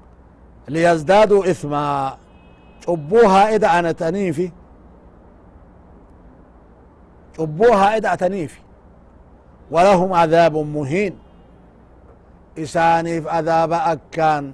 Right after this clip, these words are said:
xiqqeessutu isaaniif jira. Ka akkaan isaan xiqqeessutu isaaniif jira.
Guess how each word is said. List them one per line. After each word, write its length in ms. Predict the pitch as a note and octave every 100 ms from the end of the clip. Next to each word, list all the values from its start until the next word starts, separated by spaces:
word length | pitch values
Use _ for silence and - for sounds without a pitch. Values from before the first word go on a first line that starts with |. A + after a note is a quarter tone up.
| - _ -
xiqqeessutu 800 | A#3 A#3 - G3 E3 - G#3+ A3+ F3+
isaaniif 400 | F3 D3+ D3 B2
jira. 200 | D#3 D3+ - - - - _ - - - - - -
Ka 60 | F3
akkaan 360 | E3 E3+ E3+
isaan 260 | D#3 F#3+ G3
xiqqeessutu 480 | E3+ - D#3+ C#3 F3+
isaaniif 420 | E3 D3 C#3+ C#3 A#2+
jira. 220 | D#3+ D3+